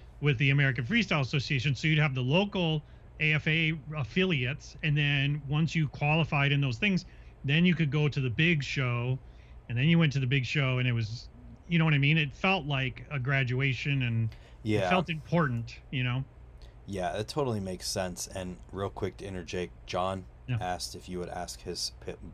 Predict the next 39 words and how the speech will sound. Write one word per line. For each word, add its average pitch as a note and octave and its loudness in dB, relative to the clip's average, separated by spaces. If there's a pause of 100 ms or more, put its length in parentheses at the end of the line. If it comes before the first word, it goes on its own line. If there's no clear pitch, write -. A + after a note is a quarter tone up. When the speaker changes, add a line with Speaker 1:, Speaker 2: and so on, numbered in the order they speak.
(140)
Speaker 2:
or F#2 -6
if F2+ -10
you F#2 -10
would F2 -10
sign F#2 -6
his F2 -10
paperback E2+ -10
book D#2 -14
for D#2 -14
you, E2 -20
him. F2+ -12
Speaker 1:
Yes. C3+ -2 (440)
Speaker 2:
Okay. C#3+ -2
Speaker 1:
I C3 2
will, C#3 2
I C3+ 0
will, B2 0 (160)
I C3+ -2
will A#2+ -2
sign C3+ 0
the, A2 -2 (320)
I D3 -6
will D3 0
sign D3 2
the A2+ -2 (240)
shit - -4
out A#2 -2
of G2+ -6
shit. A2+ -6 (480)
Speaker 2:
<laughs> - -
There A#2 6
you G2+ 2
go. F2 -2 (280)
Speaker 1:
I B2+ 0
don't C#3 0
care. F3+ 6
Speaker 2:
<clears throat> - 4
But, D3 10
Speaker 1:
I'll C3+ -6